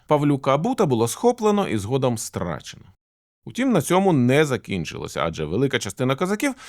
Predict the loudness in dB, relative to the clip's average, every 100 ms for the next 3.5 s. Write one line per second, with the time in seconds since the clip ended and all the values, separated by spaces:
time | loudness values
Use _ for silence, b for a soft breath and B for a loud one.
0 | B B 4 4 2 0 2 4 4 2
1 | 2 0 0 0 -2 -2 -6 -4 -2 -2
2 | -2 0 0 0 0 0 -2 -2 -4 -2
3 | 0 2 0 0 -4